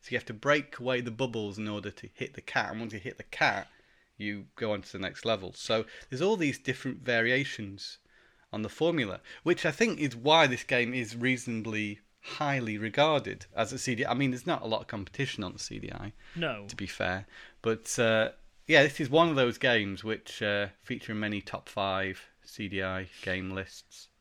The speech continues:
Speaker 2: Well, I mean, to be honest with you, that I think the reason you probably confused it with,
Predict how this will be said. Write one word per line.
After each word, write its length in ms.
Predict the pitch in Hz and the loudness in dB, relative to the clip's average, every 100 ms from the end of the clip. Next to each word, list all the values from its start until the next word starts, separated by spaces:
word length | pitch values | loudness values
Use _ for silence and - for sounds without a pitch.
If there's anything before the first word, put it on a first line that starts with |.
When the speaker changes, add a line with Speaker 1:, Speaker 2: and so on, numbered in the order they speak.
| _ | _
Speaker 2:
Well, 140 | 220 226 | -2 0
I 160 | 214 | 0
mean, 200 | 220 208 | 0 -2
to 140 | 180 175 | -4 -2
be 100 | 220 | -2
honest 240 | 226 - | -2 -4
with 60 | 120 | -4
you, 60 | |
that 180 | 117 - 147 | -4 -6 -6
I 80 | |
think 200 | 143 185 | -4 -4
the 100 | 190 | -2
reason 260 | 180 156 156 | -2 -2 -4
you 120 | 143 | -6
probably 480 | - 151 139 139 139 | -4 -4 -2 -4 -8
confused 720 | - 127 - - 143 131 - | -8 -12 -12 -8 -8 -8 -6
it 160 | 131 - | -6 -8
with, 1080 | 120 127 139 120 113 110 - - - - | -12 -4 0 0 -2 -14 -16 -18 -18 -20